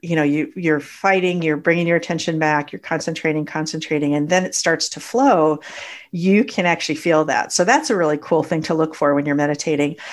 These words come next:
And I did want to mention that one of the images that I got from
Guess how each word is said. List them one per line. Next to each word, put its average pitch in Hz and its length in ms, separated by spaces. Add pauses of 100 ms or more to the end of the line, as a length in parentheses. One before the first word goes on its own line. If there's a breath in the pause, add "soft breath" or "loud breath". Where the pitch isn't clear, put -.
(260 loud breath)
And 185 160
I 165 80
did 226 220
want 208 160
to 170 60
mention 151 520
that 143 240
one 165 160
of 147 80
the 151 100
images 240 540
that 147 220
I 147 120
got 156 360
from 151 400